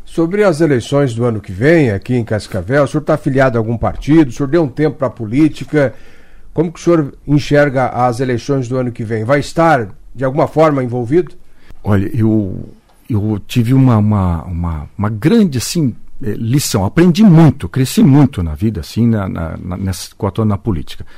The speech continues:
Speaker 2: né? Então, como você viu, né? Então, acho que você notou, principalmente você, né? De, que, que é, né? Da, da, da, dessa, dessa, dessa área, né? De conversar com pessoas. Eu, eu vim de um outro mundo. Eu vim um mundo que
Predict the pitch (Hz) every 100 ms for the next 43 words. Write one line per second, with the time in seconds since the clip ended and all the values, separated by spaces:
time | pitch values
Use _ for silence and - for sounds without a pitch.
0 | - - 95 92 92 92 117 107 135 127
1 | 107 101 - 107 85 107 104 90 95 -
2 | - 95 - 104 101 - 117 120 104 -
3 | 123 123 127 - 113 127 156 143 - 127
4 | 104 98 92 87 - 104 - - _ -
5 | 95 95 107 85 73 78 76 76 71 73
6 | 107 104 92 98 - 73 78 87 85 85
7 | 110 87 87 113 - - - 110 95 -
8 | 117 - 98 - 82 - - - - -
9 | 113 127 127 110 - - - _ _ -
10 | - - 107 101 135 143 135 143 - 143
11 | 82 67 - - - - - - _ _
12 | 87 85 110 127 110 117 135 117 90 -
13 | 113 98